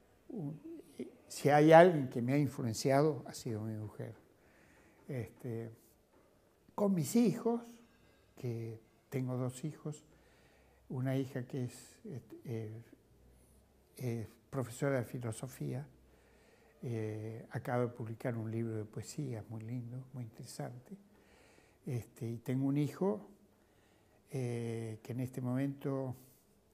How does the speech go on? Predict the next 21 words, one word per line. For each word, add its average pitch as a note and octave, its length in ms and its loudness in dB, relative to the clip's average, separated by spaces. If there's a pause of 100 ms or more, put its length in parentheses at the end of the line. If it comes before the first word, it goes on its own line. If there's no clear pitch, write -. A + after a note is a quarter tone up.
(840)
es B2+ 260 -8
un A#2 140 -6
personaje B2+ 680 -2
internacional A#2 960 0 (240)
científico, C#3 840 -6 (1300)
este, A2+ 840 -8 (640)
porque, A2+ 840 -8 (580)
eh, A#2 460 -8
él B2+ 180 -2
trabaja, C#3+ 580 4
en C3 100 2
este D3+ 180 2
momento F3 320 2
está D3 240 0
en D3 120 2
el C3 80 0
Instituto B2+ 540 -6
Pasteur C3+ 520 -2 (720)
de, A2 840 -6 (100)
de A2+ 100 -2
Montevideo, A#2+ 840 2